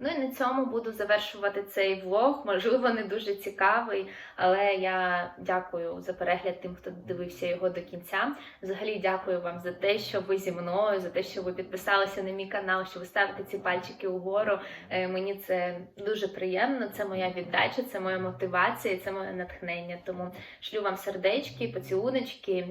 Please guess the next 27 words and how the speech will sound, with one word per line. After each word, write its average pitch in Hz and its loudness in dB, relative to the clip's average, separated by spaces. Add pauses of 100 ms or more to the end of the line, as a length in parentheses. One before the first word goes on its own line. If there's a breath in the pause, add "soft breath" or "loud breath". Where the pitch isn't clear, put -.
(140)
і 190 -4
скоро 196 0
побачимось. 170 -4 (200)
До 226 4
речі, 233 4
ця 233 6
футболочка 214 4 (100)
з 208 -10
моєї 202 -4
дівчачої 202 -2
вечірки 196 0
перед 196 0
весіллям. 254 2 (480 loud breath)
Я 202 6
дарувала 190 6
такі 190 -4
футболочки 185 0
дівчаткам, 214 0 (180 loud breath)
а 196 2
у 196 0
мене 214 2
була 202 4
блакитна 196 -2
і 175 -2
просто - -4
була 175 0
на-, 180 -4